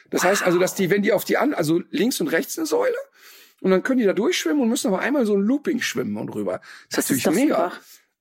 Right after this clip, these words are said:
Speaker 2: Ja.
Speaker 1: Total. Und es hat mir auch, als ich, ich hab ja die Vergesellschaftung von Kuno hab ich ja, äh, gefilmt und es war auch wieder sehr lustig. Bei Instagram alle, oh, wie süß. Bei Facebook,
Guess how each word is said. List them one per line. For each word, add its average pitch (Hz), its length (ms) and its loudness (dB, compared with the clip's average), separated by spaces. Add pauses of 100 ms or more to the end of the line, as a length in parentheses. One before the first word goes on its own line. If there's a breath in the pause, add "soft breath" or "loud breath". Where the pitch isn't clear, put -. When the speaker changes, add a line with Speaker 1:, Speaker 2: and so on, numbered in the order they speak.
(220)
Speaker 2:
Ja. - 540 -4
Speaker 1:
Total. 262 520 0
Und 151 120 0
es 143 100 -4
hat 240 140 -2
mir - 140 0
auch, - 140 -2
als 156 180 -2
ich, 143 120 -10
ich 147 100 -4
hab 208 100 -2
ja 165 160 2
die 143 320 0 (220 loud breath)
Vergesellschaftung 143 840 0
von 131 180 0
Kuno 214 340 0
hab 156 120 -2
ich - 80 -6
ja, 135 240 0 (480 soft breath)
äh, 127 260 2
gefilmt 202 600 0
und - 180 0
es 131 100 -4
war - 100 2
auch 175 120 -2
wieder 160 120 2
sehr 170 220 0
lustig. 220 420 -2 (380 loud breath)
Bei 311 140 4
Instagram 277 560 2
alle, 202 260 2
oh, - 180 -2
wie 180 120 0
süß. 247 360 0 (320 soft breath)
Bei 170 140 4
Facebook, - 640 2